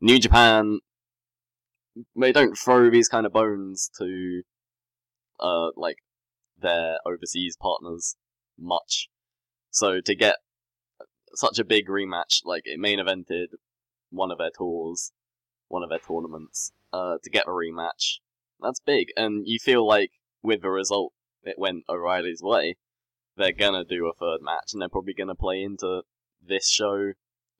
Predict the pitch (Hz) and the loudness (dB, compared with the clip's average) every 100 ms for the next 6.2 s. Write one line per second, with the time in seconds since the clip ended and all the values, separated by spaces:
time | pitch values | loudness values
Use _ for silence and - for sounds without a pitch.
0 | - 110 101 107 107 123 - - - - | -8 -4 2 2 2 -2 -2 -4 -6 -8
1 | - 104 98 95 95 92 _ _ _ _ | -4 -2 -2 -2 -4 -6 _ _ _ _
2 | _ _ - 98 110 98 - 104 - 95 | _ _ -12 -8 -8 -4 0 0 0 -6
3 | 90 95 92 - 104 98 92 90 - - | -8 -12 -12 -6 -2 -2 -4 -10 -8 -6
4 | - 95 95 87 87 87 _ _ _ _ | -4 -4 -2 -4 -6 -8 _ _ _ _
5 | _ _ _ _ _ 104 107 107 - - | _ _ _ _ _ -8 -8 -10 -12 -6
6 | 131 147 | -4 -2